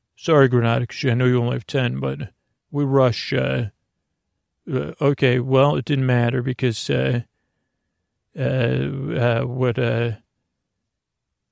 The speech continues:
um, sorry, I'm just running some numbers here. So the, the Emperor shoots it, uh, like, up into the ceiling, and it hits the ceiling and splashes down on all of you.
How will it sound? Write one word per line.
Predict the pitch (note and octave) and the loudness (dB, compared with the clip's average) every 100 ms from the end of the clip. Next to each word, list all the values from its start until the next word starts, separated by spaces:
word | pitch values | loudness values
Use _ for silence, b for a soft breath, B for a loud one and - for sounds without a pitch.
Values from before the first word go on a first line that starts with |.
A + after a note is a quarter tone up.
| _ _ _ | _ _ _
um, | - B2 A#2+ A#2 A#2 | -2 0 0 -2 -6
sorry, | - B2 B2 B2+ A2+ _ | -4 -2 0 -2 -6 _
I'm | C3+ | -10
just | B2 - | -10 -10
running | D3+ C#3 B2 A#2 | -8 -4 -4 -4
some | - B2+ | -6 -4
numbers | B2 A#2+ A#2+ | -2 0 -2
here. | C3 | -2
So | B2+ - C3+ C3 | -2 2 4 2
the, | C3 C#3 D3 | 0 -2 0
the | B2+ | 0
Emperor | C#3+ C#3 D3+ C3+ B2 A#2+ | 2 2 4 4 2 0
shoots | - - E3+ C#3+ - | -4 -4 -2 -2 2
it, | D3+ C#3 D#3 D#3 D3+ D#3 | 4 4 2 -2 -2 -4
uh, | C#3+ | -2
like, | C3+ B2+ - | 0 0 0
up | D3 C3+ D3+ | 0 0 0
into | B2 C#3 | -2 -2
the | A#2 | -4
ceiling, | - - D#3+ D3 B2 A#2 | -4 -2 2 2 2 0
and | B2 | -2
it | A#2+ | 0
hits | C3 - | 0 -2
the | C3+ | -6
ceiling | - - D3+ C3+ B2 | -6 -2 0 2 0
and | A#2 | -2
splashes | - C3 B2 A#2 - C3 | -4 0 2 2 -2 -6
down | - C3 B2 | -4 -2 -2
on | A#2+ A#2+ | -2 -2
all | A#2+ B2 | -2 -2
of | B2 A2+ | -4 -4
you. | A#2+ B2 B2 B2 | -4 -2 -2 -4